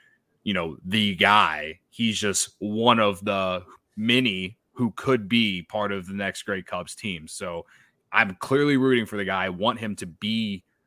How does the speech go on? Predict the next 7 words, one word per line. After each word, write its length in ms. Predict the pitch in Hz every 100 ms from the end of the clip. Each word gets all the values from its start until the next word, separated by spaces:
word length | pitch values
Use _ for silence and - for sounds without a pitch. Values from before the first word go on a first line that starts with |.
| _ _ _ 104
good, 420 | 90 117 90 78 76
but 340 | - 95 92 - _ _ _ _ _ _ _ _ _ _
he's 260 | - 123 107
not, 320 | 123 117 107 -
like, 160 | 107
if, 200 | 110 90 123 -
if, 220 | 101 -